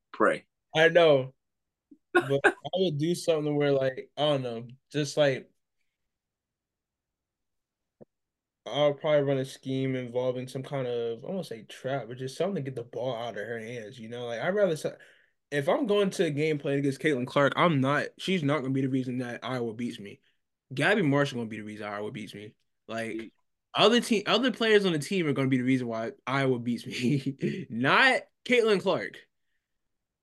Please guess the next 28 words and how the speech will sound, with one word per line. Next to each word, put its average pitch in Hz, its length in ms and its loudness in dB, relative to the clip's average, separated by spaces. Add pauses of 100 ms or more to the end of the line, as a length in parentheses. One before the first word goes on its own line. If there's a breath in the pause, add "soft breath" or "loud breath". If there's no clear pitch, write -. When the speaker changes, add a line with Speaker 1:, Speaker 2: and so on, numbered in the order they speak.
(140)
Speaker 2:
Caitlin 214 340 6
probably 190 200 4
gonna 160 120 4
have, 143 120 4
like, 123 120 -2
a 117 40 -4
mean, 160 460 0
like, 139 160 -2
a 131 40 -8
cool, 220 400 0
cool 254 280 0
twenty. 113 500 -4 (1200)
If 123 140 -8
Caitlin 269 260 4
get 196 140 6
twenty, 170 260 2
that's, 135 180 0
that's 139 220 -4
fine. 117 340 -6
That's 151 160 -2
fine 143 260 0
by 113 140 -6
me. - 260 -14
That 156 120 2
ain't 160 220 2
thirty, 143 280 2
forty, 127 580 -2 (320)
whatever. 113 500 -6